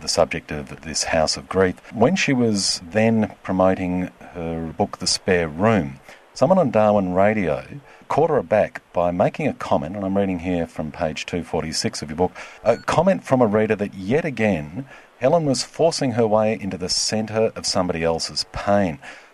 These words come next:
But Helen had an eloquent reply to that that you've quoted here in the book. Would you care to paraphrase her reply?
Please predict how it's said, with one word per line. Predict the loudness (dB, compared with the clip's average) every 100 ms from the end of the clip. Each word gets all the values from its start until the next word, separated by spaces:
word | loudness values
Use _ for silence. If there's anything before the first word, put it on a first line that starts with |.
| _
But | 0 0 -2
Helen | -2 2 2
had | 0 -2 0 0
an | 0 -2 -4 _
eloquent | -4 -2 -2 -2 -2 -2 -10
reply | -12 -10 -8 0 2 2
to | 0
that | -6 -8
that | -12 -16 -12
you've | -14 -12
quoted | -12 -4 -4 -4 -8
here | -10 -6 -6 -6 -6
in | -6
the |
book. | -2 -2 -2 -16 -10
Would | -4
you | -4
care | 0 0
to | 0
paraphrase | 0 2 2 0 0 0 0 -8
her | -8 -8
reply? | -8 -2 -2 0